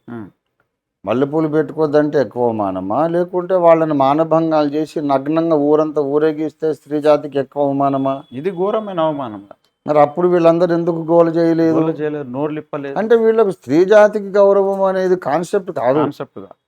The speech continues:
Speaker 1: ఉమ్.
Speaker 2: క్రైస్తవుల మీద ఏదన్నా బురద వేసే అవకాశం ఉంటే
Speaker 1: ఉమ్.
Speaker 2: చేయండి. అందుకని ఇప్పుడు శాలిం రాజు గారి మొత్తం ప్రసంగాన్ని వాళ్ళు పెట్టట్లేదు,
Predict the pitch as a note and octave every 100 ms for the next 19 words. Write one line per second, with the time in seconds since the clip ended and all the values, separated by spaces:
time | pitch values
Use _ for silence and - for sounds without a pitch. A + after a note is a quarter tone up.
0 | _ G#2+ F2+ _ _ _ - F#2 A#2+ -
1 | G3+ G#3+ A3 A3 A3+ A3 G#3 G3+ G3+ F#3
2 | F3+ F3 F#3 F3+ F3 E3 D3+ D#3+ C3+ D3
3 | C#3 C3 D3+ G#3+ B3 _ B2 A#2+ - _
4 | _ _ - - G#3+ A3+ F#3+ A#2+ F#2 -
5 | _ - F3+ G#3 A3+ A3+ G#3+ A3+ G3+ F#3+
6 | _ _ - D#3 G3 A3 G#3+ G#3+ G#3 G3+
7 | E3 D3+ D3+ A3 A3+ G3+ G3 A3 G#3 G3+
8 | F#3+ G3 G#3 F3+ D#3 D3+ D#3 E3+ D3 A#2